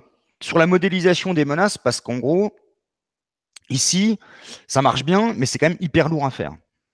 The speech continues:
On peut éventuellement simplifier un peu le business. On va le faire comme ça, avec le threat modeling principalement, qui en gros est de l'analyse de risque appliquée au contexte, euh, d'un développeur.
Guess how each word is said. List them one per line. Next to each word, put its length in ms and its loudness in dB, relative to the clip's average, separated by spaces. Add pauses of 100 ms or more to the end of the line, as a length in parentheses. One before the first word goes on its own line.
(140)
On 60 -10
peut 140 0
éventuellement 480 -2
simplifier 500 -6
un 80 -2
peu 120 -6
le 60 -6
business. 540 -6 (480)
On 80 -4
va 80 4
le 60 0
faire 200 0
comme 160 -2
ça, 160 -4 (480)
avec 280 2
le 80 0
threat 240 -4
modeling 300 -4
principalement, 580 -4 (960)
qui 140 0
en 100 6
gros 220 6
est 60 6
de 80 -4
l'analyse 420 4
de 80 4
risque 420 -2 (400)
appliquée 540 -2
au 80 -2
contexte, 520 -6
euh, 680 -8
d'un 120 -6
développeur. 440 -4